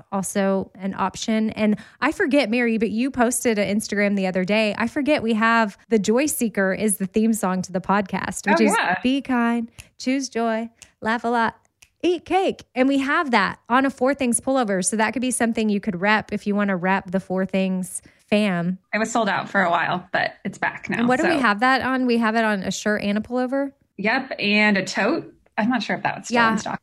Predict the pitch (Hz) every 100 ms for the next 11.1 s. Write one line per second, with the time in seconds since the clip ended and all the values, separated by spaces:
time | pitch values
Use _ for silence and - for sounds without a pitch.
0 | - - 247 262 320 311 262 233 214 220
1 | 202 190 185 180 - - 202 202 220 214
2 | 196 190 196 180 175 - - - _ 214
3 | - 175 _ 226 220 233 - 226 247 311
4 | 285 220 214 190 185 - - 208 214 214
5 | 214 220 214 - _ - 208 196 190 185
6 | 185 185 170 180 180 185 202 - 214 226
7 | 233 240 226 214 196 202 202 180 190 180
8 | 196 208 220 214 208 202 190 - 202 196
9 | 196 196 180 175 165 165 - _ 247 233
10 | 233 220 214 - 208 196 220 208 196 196
11 | 196